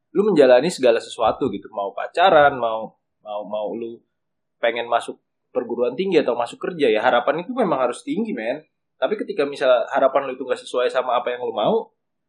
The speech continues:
ya udah lu tinggal mempersiapkan supaya ya lu nggak jadi hancur karena harapan yang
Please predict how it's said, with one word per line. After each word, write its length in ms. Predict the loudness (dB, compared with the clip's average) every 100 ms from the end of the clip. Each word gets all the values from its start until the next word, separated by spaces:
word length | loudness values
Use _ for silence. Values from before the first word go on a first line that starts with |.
| _
ya 140 | 0 0
udah 160 | 2
lu 140 | -2 -2
tinggal 240 | 2 4
mempersiapkan 640 | 2 -4 2 2 4 2
supaya 400 | 0 2 4 4 0 _ _ _
ya 160 | -2
lu 140 | 0 6
nggak 180 | 4 6
jadi 280 | 0 -2 -10 -12 _ _ _
hancur 480 | -4 -4 2 4 4
karena 240 | 2 0 0
harapan 400 | 2 2 2 -2
yang 140 | -4